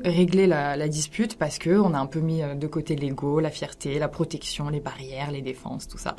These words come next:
Donc, euh, oui, il est clair que non, je n'invite pas à régler sur l'oreiller des choses, euh, qui, qui ne sont pas réglables de cette manière. Mais des fois, ça peut, euh, voilà, on relâche les tensions, on se re-rapproche, euh,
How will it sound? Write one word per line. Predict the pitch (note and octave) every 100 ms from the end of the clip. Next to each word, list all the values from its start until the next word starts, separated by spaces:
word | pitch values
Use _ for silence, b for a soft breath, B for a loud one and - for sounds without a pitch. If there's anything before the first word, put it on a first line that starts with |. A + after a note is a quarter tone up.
| B B B B
Donc, | D#3+ D#3+ E3
euh, | D#3
oui, | E3 A#3+ G3 F#3+ -
il | D#3+ D#3
est |
clair | D#3 G3 -
que | -
non, | E3+ G3+
je | D#3
n'invite | D3 D3 C3+
pas | F3
à | D3+
régler | D3+ D#3 D#3+
sur | D#3 C#3+
l'oreiller | C#3+ D3 D3 D#3
des | D3
choses, | - D#3+ D#3 C#3 B B B B -
euh, | C#3+
qui, | - - C3+ B2+
qui | - - C3
ne | C3+
sont | C#3 - B2+
pas | - G#3+
réglables | G3+ - F3 D#3+ D#3
de | D3+
cette | D3+ D3+ D3+
manière. | C#3+ E3+ G#3+ G3+ B B B B B
Mais | E3 F3+ G3 G#3
des | F#3
fois, | F#3+ E3 D#3
ça | F3 D#3
peut, | - D#3 F#3+ D#3+
euh, | C#3 C3+ b b b _ _ B B B - -
voilà, | D#3 C#3 -
on | D#3+
relâche | E3 E3 -
les | E3
tensions, | D3 - E3+ F#3+ -
on | E3+
se | -
re-rapproche, | D#3 F#3 F3 E3 - D#3 E3+ F#3+ - B B B
euh, | D#3 D3 D3 C#3 C3+